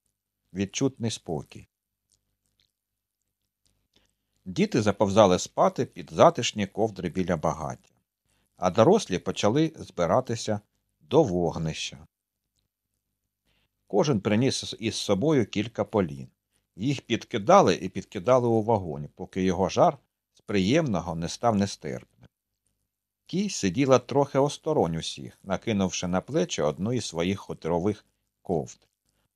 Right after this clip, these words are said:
Рука налилася тупим болем і глухо нила. Коли Кі моргала чи відкривала рота, на обличчя натягалася засохлі струпи. Але біль тіла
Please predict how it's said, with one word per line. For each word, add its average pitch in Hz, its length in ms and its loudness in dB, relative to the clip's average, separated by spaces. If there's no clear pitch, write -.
Рука 110 380 2
налилася 98 600 4
тупим 90 420 -8
болем 127 500 0
і 90 120 -14
глухо 104 420 -4
нила. 65 480 -8
Коли 117 380 2
Кі 113 360 -6
моргала 107 540 0
чи - 180 -6
відкривала 101 560 2
рота, 151 440 -2
на 95 200 0
обличчя 98 600 0
натягалася 90 800 0
засохлі 95 520 -6
струпи. - 520 -14
Але 101 260 2
біль 160 340 0
тіла 92 500 -2